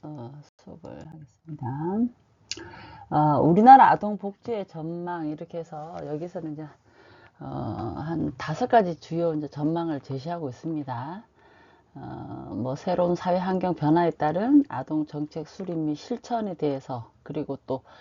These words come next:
어, 아동보호 체계 정립 및 아동복지 실천 추진 기반의 조성에 대해서, 그리고 세 번째로 이제 부모 교육 및 가족 지원책 강화,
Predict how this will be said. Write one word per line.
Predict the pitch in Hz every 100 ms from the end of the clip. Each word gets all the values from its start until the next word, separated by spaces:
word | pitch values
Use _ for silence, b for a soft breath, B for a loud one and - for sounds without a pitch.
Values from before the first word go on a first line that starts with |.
| B B _
어, | 131 123 120
아동보호 | - 147 170 165 143 143
체계 | - 214 214 214 214 214
정립 | 156 156 160
및 | 151 139 131 180 -
아동복지 | 107 131 151 147 - - 156
실천 | - 202 - 226 220
추진 | - 240 233 214
기반의 | 175 180 185 165
조성에 | - - 139 220 208 165
대해서, | 131 120 - 117 175 - B B B B B _
그리고 | 185 185
세 | - 226
번째로 | 226 233 214 190
이제 | 170 170
부모 | - 180 208 226
교육 | 208 190 180
및 | 175 214 233
가족 | - 196 202 185
지원책 | - 180 180 - 165 -
강화, | 131 135 156 117